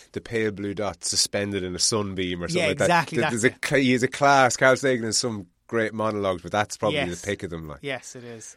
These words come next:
Speaker 1: Um, the cool thing, I suppose, about, um, the perspective end of things, and this, this is something that kind of blows my mind, and I'd love to hear your take on it, is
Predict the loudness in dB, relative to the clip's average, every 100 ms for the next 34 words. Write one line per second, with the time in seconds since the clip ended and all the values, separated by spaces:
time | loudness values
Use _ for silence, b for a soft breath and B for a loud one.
0 | _ -8 -6 -6 -8 -14 _ _ _ _
1 | _ _ B B B B B B B _
2 | _ _ -8 -6 0 2 2 0 -2 -2
3 | -4 -4 -4 -4 -2 -2 -4 -8 -6 -4
4 | -4 -6 -10 -12 -16 _ _ _ _ _
5 | _ -18 -8 -6 -4 -2 -2 2 0 0
6 | -2 0 -2 -4 -6 -6 -4 -2 -2 -2
7 | 0 0 -2 -4 -6 -4 -2 -2 -2 -4
8 | -4 -4 -4 -4 -4 -6 -6 -6 -4 -2
9 | -4 -4 -6 -6 -12 -16 B B B B
10 | B -8 -6 -8